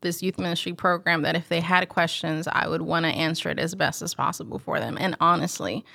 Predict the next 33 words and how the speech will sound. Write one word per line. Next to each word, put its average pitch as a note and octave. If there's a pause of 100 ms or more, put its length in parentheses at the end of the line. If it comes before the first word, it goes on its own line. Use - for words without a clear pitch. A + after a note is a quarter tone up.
(400)
um, F3
really F3+
give F3
them E3
those C#3+
church, - (100)
church -
teachings. -
And D3+
even B3+
if C4+
I G3+
didn't F3+
know, E3+
for -
me F3
to F3
say, F3+
"You F3+
know G#3+
what? A3+
I F3
don't F#3
know F#3
right A#3
now, A#3+
but F#3+
I'm E3+
gonna E3+
get D#3+
back A2+
to -
you." -